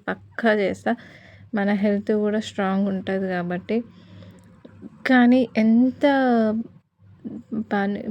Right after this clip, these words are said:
పెయిన్ ఉన్నా, ఎంత హెల్త్ ఖరాబ్ ఉన్నా, మనకైతే ఇంట్లో వర్క్ అయితే కంపల్సరీ ఉంటది. ఈ వర్క్ చేయకపోతే కూడా every ఉమెన్ హౌస్ వైఫ్‌కి అస్సలు మనసున పట్టదు.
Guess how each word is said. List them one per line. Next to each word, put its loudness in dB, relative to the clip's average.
పెయిన్ 0
ఉన్నా, -2
ఎంత -2
హెల్త్ 0
ఖరాబ్ -2
ఉన్నా, -2
మనకైతే -2
ఇంట్లో -2
వర్క్ -4
అయితే -4
కంపల్సరీ -2
ఉంటది. -2
ఈ 2
వర్క్ 0
చేయకపోతే 0
కూడా -2
every 2
ఉమెన్ 0
హౌస్ -2
వైఫ్‌కి -2
అస్సలు -2
మనసున 0
పట్టదు. -2